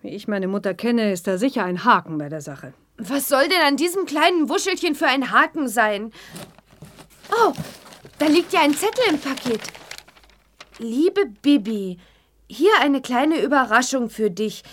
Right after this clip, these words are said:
Speaker 2: die du dir schon lange gewünscht hast. Der kleine Kater heißt Silvester und er ist ein ganz besonderer Kater.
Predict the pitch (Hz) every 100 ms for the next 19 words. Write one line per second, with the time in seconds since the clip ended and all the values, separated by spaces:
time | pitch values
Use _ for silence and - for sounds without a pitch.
0 | - _ 277 240 240 262 240 214 196 180
1 | 302 370 277 214 220 262 240 - 185 175
2 | - - - _ _ _ - 247 240 247
3 | 302 320 - - 220 294 349 339 311 269
4 | - - 285 240 214 240 - - 185 175
5 | - - _ _ _ _ - 339 208 202
6 | - 240 220 294 285 311 233 247 269 254
7 | 220 208 202 202 202 190